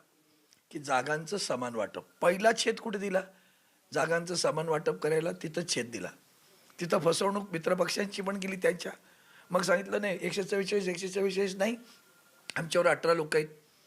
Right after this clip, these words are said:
त्यांना द्यावं लागेल." मग असं करा, तुम्ही एकशे पस्तीस, एकशे पस्तीस. मग एकशे पस्तीसवर चंद्रकांत पाटील, "आमची अडचण आहे, भरपूर लोक आमच्या पक्षात आलेत, आम्हाला समजून घ्या." समजून घेतलं, एकशे पस्तीसहून एकशे चोवीसवर आणून टाकलं तुम्ही आम्हाला.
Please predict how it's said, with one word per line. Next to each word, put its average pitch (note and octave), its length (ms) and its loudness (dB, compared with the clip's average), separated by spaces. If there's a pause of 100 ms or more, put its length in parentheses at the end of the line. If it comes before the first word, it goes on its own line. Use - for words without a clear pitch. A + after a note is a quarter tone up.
(280)
त्यांना D3+ 200 0
द्यावं D3+ 240 4
लागेल." C#3+ 280 0 (340)
मग F3+ 80 4
असं G3 180 2
करा, F#3+ 180 4
तुम्ही F#3 260 -4
एकशे E3+ 220 -2
पस्तीस, F#3 360 -6
एकशे D3+ 220 -2
पस्तीस. A#2 460 -8 (540)
मग E3 60 2
एकशे F#3+ 180 4
पस्तीसवर G3 480 0
चंद्रकांत F#3 500 0
पाटील, F#3+ 220 0
"आमची F3+ 260 0
अडचण E3+ 340 2
आहे, E3 140 -2 (300)
भरपूर D#3+ 300 -2
लोक E3+ 180 0
आमच्या D#3 280 0
पक्षात D#3+ 380 0
आलेत, D3+ 240 2 (420)
आम्हाला E3 220 2
समजून D#3+ 480 0
घ्या." D#3 140 2 (340)
समजून A3+ 440 2
घेतलं, E3+ 280 4
एकशे E3 300 2
पस्तीसहून F3+ 480 -4
एकशे D#3 220 -2
चोवीसवर E3 400 -2
आणून D3 160 2
टाकलं - 240 -4
तुम्ही F#2 200 -8
आम्हाला. D2+ 260 -10